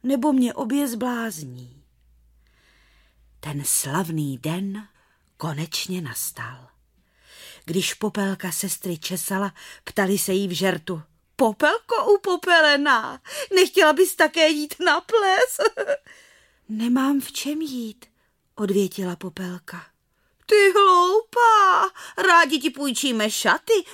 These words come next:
máme jich dost.“ Popelce rozčilením vypadl hřeben z ruky. „Ach,“ vydechla, „vy jste hodné sestřičky.“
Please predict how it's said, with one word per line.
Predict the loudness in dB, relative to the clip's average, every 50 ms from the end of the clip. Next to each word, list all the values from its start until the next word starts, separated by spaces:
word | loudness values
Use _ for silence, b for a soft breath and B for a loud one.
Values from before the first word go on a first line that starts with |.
| B
máme | 2 2 4 4 2 2 2 2
jich | 2 2 0 0 -2 -2 -2
dost.“ | -4 -2 0 2 2 4 4 2 2 2 0 -2 -6 -8 -12 -14 -16 _ -20 -20 b b b b b b b b b b b b b b b b b b _ _ _ _
Popelce | -16 -16 -12 -8 -6 -4 -4 -4 -4 -4 -6 -6 -6 -8 -6
rozčilením | -6 -6 -6 -8 -8 -6 -6 -4 -4 -4 -2 -4 -4 -4 -4 -4 -6 -6 -8 -12 b b b b b b b b b _
vypadl | -4 -2 -2 -2 0 -2 -6 -4 -4 -4 -6
hřeben | -6 -6 -6 -4 -4 -4 -4 -4 -6 -6 -6
z | -6
ruky. | -8 -10 -10 -14 -16 -20 -20 -20 _ _ _ B B B B B B B B B B B B B B B B B _ _ -18 -16 -14
„Ach,“ | -12 -12 -12 -12 -14 -16 -18 -20 -20 -20 _ _ b b b b b b b b b b b b b _ _ _ _ _ _ _ _ _
vydechla, | -8 -6 -6 -4 -4 -8 -12 -12 -14 -16 -18 -18 -18 -18 -20 -20 _ _ _ _ _ _ _ _ _ _ _ _ _
„vy | -8 -8
jste | -8 -6 -8 -10 -8 -8 -8 -8
hodné | -8 -8 -8 -8 -8 -8 -8 -8 -10 -10 -12 -14 -14 -14
sestřičky.“ | -16 -16 -14 -16 -16 -18 -18 -18 -18 -18 -16 -18 -18 -18 _ -20 -20 -20